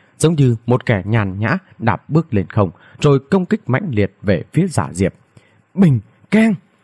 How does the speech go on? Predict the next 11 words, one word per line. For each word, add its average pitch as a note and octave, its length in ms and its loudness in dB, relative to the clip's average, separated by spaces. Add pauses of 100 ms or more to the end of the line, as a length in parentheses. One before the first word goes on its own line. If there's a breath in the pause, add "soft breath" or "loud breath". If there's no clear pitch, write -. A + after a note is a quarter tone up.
(200 soft breath)
Phật D#3 160 0
môn G#3 240 2
bảo E2 240 -2
khí D#3+ 300 2
tại F#2+ 240 -2
không A2 240 -2
trung A2 180 0 (180)
giàn F#2+ 300 -4
tranh F#2+ 200 -2
kịch A2+ 260 -2
liệt, A2+ 180 0